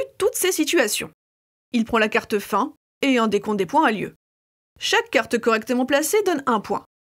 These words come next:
et chaque erreur retire un point. Quant à la carte fin, elle rapporte deux points.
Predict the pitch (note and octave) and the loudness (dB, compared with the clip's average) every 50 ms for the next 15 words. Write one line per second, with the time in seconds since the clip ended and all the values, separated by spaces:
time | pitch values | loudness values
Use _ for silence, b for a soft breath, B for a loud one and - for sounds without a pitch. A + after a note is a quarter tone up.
0 | _ _ A#3 A3+ G#3+ G3 G#3 - - G3+ - G#3 G3 G#3+ B3 C4+ C#4 C4 F4 G4 | _ _ -2 0 0 0 0 0 0 0 0 -2 0 2 2 2 2 2 0 0
1 | - - A4 C#4+ A#3 G3 - F#3+ - - _ _ _ _ _ _ _ _ _ _ | 2 2 2 2 2 0 0 -6 -8 -10 _ _ _ _ _ _ _ _ _ _
2 | _ _ _ _ - A3 A3 - G3+ G#3 G#3 - A#3+ A3+ - C#4 C4+ C4+ - D4 | _ _ _ _ -2 0 0 2 0 0 2 0 -2 0 0 -2 -2 0 0 -2
3 | D4+ D#4 D#4 _ _ _ _ - A3 A3+ A#3+ C#4 C#4 C#4 A#4+ A#4 - F#4+ E4+ A3+ | -2 -2 -6 _ _ _ _ -2 0 2 2 2 2 2 0 0 2 0 0 2
4 | G#3+ A#3 A3 - - - - - | 2 -2 -2 -2 -4 -8 -8 -8